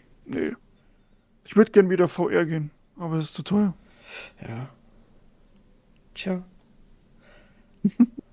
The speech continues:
Speaker 2: Aber, ja, wir haben Formel eins noch anstehen, Silverstone.
Speaker 1: Ja.
Speaker 2: Und Williams scheint echt ziemlich stark zu sein, ne? Zumindest
Speaker 1: Ich bin begeistert von Williams. Ich freu mich.
Speaker 2: <laughs>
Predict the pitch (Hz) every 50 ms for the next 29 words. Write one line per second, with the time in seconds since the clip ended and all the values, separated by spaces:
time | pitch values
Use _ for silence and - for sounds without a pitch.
0 | - _ - 165 139 147 - _ _ _ _ _ _ _ - - - - - -
1 | - 143 165 170 170 165 151 143 131 127 123 123 120 - - - - - 202 214
2 | 180 143 135 - - - - - _ - - - 160 151 151 - 170 160 156 156
3 | 123 117 139 185 240 - - - - _ _ _ - 151 151 190 202 - - -
4 | - - - - - - - - 147 139 135 - - 156 175 202 196 - 143 139
5 | 147 151 151 - - 180 220 - - _ _ - - _ _ _ _ _ _ _
6 | _ _ _ _ _ _ _ _ _ _ - 185 165 160 151 151 156 180 214 147
7 | 139 131 135 143 143 165 190 208 190 - 165 156 156 - 135 139 - - - -
8 | 156 185 214 190 - - 214 - - - 139 127 104 107 107 110 127 165 - _
9 | - - - 139 131 135 - - 139 165 151 147 156 147 151 165 175 170 - 175
10 | 160 - 165 160 151 143 147 147 147 143 143 147 - - - - - - - _
11 | - - _ - - - - 165 170 170 151 147 139 - - - - - - -
12 | - - - - 156 147 127 147 135